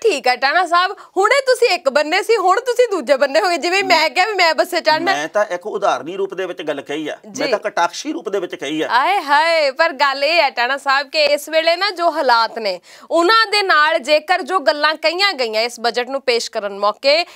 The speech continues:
Speaker 1: ਜਿਹਦੇ ਨਾਲ ਤੁਲਨਾ ਕਰਕੇ ਵੇਖੀ ਜਾਏ ਨਾ, ਤੇ ਬੰਦੇ ਨੂੰ ਵੈਸੇ ਹੀ ਹਾਸਾ ਆ ਜਾਂਦਾ ਵੀ "ਵੇਖੀ ਕੀ ਗੱਲਾਂ ਕਰੀ ਜਾਂਦੇ ਆ।"
Speaker 2: ਸਾਡਾ ਇੱਕ ਜਾਣਕਾਰ ਕੰਡਕਟਰ ਆ,
Speaker 1: ਜੀ।
Speaker 2: ਉਹਨੇ ਅੱਜ ਸਵੇਰੇ ਸਵੇਰੇ ਮੈਨੂੰ ਇੱਕ ਗੱਲ ਦੱਸੀ।
Speaker 1: ਜੀ।
Speaker 2: ਕਹਿੰਦਾ ਵੀ ਮੈਂ ਮਾਤਾ ਨੂੰ ਕਿਹਾ, ਬਜ਼ੁਰਗ ਨੂੰ, ਮੈਂ ਕਿਹਾ "ਮਾਤਾ ਵੀ ਟਿਕਟ ਕਟਾ।"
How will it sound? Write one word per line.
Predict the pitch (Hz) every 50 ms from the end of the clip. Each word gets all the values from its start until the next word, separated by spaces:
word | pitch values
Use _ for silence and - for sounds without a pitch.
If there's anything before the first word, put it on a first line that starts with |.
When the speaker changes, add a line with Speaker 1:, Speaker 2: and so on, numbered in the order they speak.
| - -
Speaker 1:
ਜਿਹਦੇ | 269 370 403 403
ਨਾਲ | 427 415 415
ਤੁਲਨਾ | 415 403 359 320 320 349 359
ਕਰਕੇ | 359 359 339 330 330 381 370
ਵੇਖੀ | 302 302 294 - - 339
ਜਾਏ | 302 349 349 349
ਨਾ, | 359 415 466
ਤੇ | 480 466 381
ਬੰਦੇ | 370 359 370 415
ਨੂੰ | 440 381
ਵੈਸੇ | 359 320 311 - 359
ਹੀ | 392 381
ਹਾਸਾ | 349 349 330 - 269 233
ਆ | 220 214
ਜਾਂਦਾ | 208 208 226 240
ਵੀ | 269 285
"ਵੇਖੀ | 269 294 294 349 349
ਕੀ | 269 302 294
ਗੱਲਾਂ | 247 269 254 247 247 233
ਕਰੀ | 226 226
ਜਾਂਦੇ | 214 214 226 156
ਆ।" | 156
Speaker 2:
ਸਾਡਾ | 160 - 185
ਇੱਕ | 190 185 202
ਜਾਣਕਾਰ | 165 160 151 165 170 170 180 175 170
ਕੰਡਕਟਰ | 170 160 156 143 - - 147
ਆ, | 143 117 - - 294 269 233
Speaker 1:
ਜੀ। | 240 262 254 240
Speaker 2:
ਉਹਨੇ | 175 180 185
ਅੱਜ | 180 180
ਸਵੇਰੇ | 170 - 151 147 147 151
ਸਵੇਰੇ | 156 160 151 156 156
ਮੈਨੂੰ | 151 151 143 147
ਇੱਕ | 156 147
ਗੱਲ | 135 127 131
ਦੱਸੀ। | 127 131 123 - 143 135 - 233
Speaker 1:
ਜੀ। | 202 214 269 262 233 196 202 _
Speaker 2:
ਕਹਿੰਦਾ | - 165 165 175 165
ਵੀ | 160 175
ਮੈਂ | 156 147 143 151 151 151 160 160 - _ _ -
ਮਾਤਾ | 143 135 139 139 139 151 147
ਨੂੰ | 147 147 135
ਕਿਹਾ, | - 151 143 151 156
ਬਜ਼ੁਰਗ | 147 135 127 120 135 131 113
ਨੂੰ, | 139 127 131 135 147 - -
ਮੈਂ | 139 147 151
ਕਿਹਾ | 147 160 143
"ਮਾਤਾ | 139 143 139 - 170 170 175 170 _ _ _ _ -
ਵੀ | 160 165
ਟਿਕਟ | 165 175 147 139
ਕਟਾ।" | - - - 160 113 -